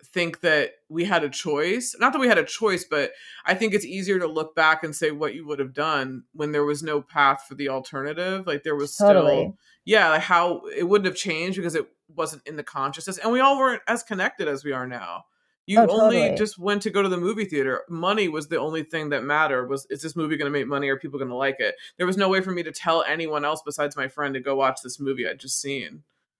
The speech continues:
Speaker 2: Yeah.
Speaker 1: So now it's like Twitter, you can get on and, like, spoil the movie for people.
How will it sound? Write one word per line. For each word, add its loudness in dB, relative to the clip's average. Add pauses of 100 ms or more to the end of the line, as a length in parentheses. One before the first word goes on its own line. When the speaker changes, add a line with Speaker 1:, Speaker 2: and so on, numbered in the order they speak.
(140)
Speaker 2:
Yeah. 8
Speaker 1:
So 0
now 4
it's 2
like -2
Twitter, 2
you 4
can 0
get 2
on 0
and, -4
like, -6
spoil 0
the 0
movie -4
for -10
people. -2